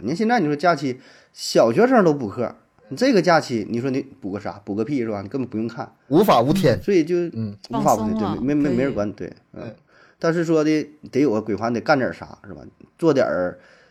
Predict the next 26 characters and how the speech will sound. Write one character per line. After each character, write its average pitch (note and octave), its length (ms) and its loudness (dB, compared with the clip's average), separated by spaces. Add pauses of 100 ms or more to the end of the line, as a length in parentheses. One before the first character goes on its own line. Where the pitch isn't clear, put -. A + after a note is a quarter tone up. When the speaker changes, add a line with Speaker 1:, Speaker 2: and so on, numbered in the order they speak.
(140)
Speaker 1:
有 A2+ 500 2
意 C#3+ 400 2
义 A2+ 60 2
的 G2 160 -2
事 - 160 -4
儿 - 200 0 (120)
啊， E2+ 300 -12
学 B2+ 320 -2
点 D#3 100 4
儿 A#2+ 60 2
什 A2 100 -4
么 A#2 120 0
嘞， B2 360 -2
培 - 180 -10
养 B2 140 0
点 A2+ 140 -2
儿 - 20 -8
兴 C3 300 -4
趣 B2 160 -2
嘞。 G#2 340 -4
哎， G#2 160 -10
咱 G2+ 240 -6
今 B2 140 -8
天 A#2 180 -4
呢 G#2+ 80 -4
就 A#2 220 -2